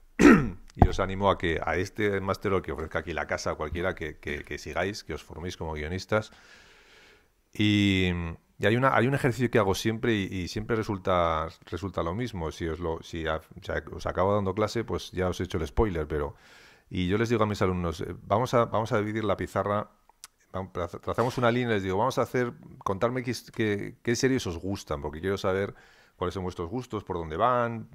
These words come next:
para empezar a conocernos. ¿Qué series os gustan?". Entonces empiezan a decir series y in-, invariablemente, pues, eh, me encuentro siempre con la última de moda. Invariablemente son todo series extranjeras. Todo, series americanas, series de la B B C,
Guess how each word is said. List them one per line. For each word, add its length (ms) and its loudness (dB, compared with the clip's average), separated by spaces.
para 140 -4
empezar 280 -2
a 40 2
conocernos. 640 -6
¿Qué 140 2
series 300 2
os 100 -4
gustan?". 380 -8
Entonces 240 -4
empiezan 320 -4
a 40 0
decir 260 -6
series 640 -4
y 340 -6
in-, 320 -10
invariablemente, 920 0
pues, 460 -6
eh, 260 -4
me 120 -10
encuentro 260 -8
siempre 240 -8
con 240 -10
la 80 -4
última 320 -6
de 80 -6
moda. 400 2
Invariablemente 640 0
son 200 -4
todo 180 2
series 300 -2
extranjeras. 880 -8
Todo, 380 0
series 320 -6
americanas, 500 0
series 180 -6
de 80 -8
la 60 -4
B 100 -6
B 120 -6
C, 340 4